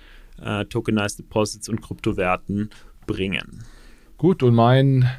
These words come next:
Speaker 2: Fundstück ist ein kurzer, leicht verdaulicher und ich finde recht interessanter Artikel über Bitcoin, E T Fs und ob sowas in Deutschland möglich wäre. Das Ganze ist von Osborne and, oh, Osborne Clark,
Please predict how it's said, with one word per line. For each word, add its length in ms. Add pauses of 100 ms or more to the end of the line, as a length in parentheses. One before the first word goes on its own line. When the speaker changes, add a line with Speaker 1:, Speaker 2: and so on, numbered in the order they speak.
(160)
Speaker 2:
Fundstück 600
ist 360
ein 260
kurzer, 680
leicht 260
verdaulicher 800
und 140
ich 80
finde 300
recht 180
interessanter 460
Artikel 320
über 400
Bitcoin, 760
E 120
T 140
Fs 300
und 80
ob 120
sowas 300
in 80
Deutschland 720
möglich 420
wäre. 320
Das 160
Ganze 480 (380)
ist 440
von 420 (180)
Osborne 680 (300)
and, 240 (120)
oh, 200
Osborne 300
Clark, 460